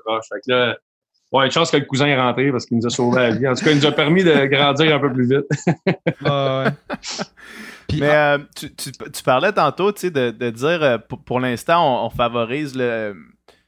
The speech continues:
Speaker 3: le Québec, mais tu sais, j-, j'ai,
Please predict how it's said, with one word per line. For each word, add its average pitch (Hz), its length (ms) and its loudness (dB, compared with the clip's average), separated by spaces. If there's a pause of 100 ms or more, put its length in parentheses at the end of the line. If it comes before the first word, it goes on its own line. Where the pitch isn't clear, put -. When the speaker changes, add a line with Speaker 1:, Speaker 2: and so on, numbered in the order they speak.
(140)
Speaker 3:
le 117 100 -4
Québec, 131 500 -2
mais 120 160 -6
tu - 80 -14
sais, 180 280 -2 (1300)
j-, 160 220 -14
j'ai, 135 600 -8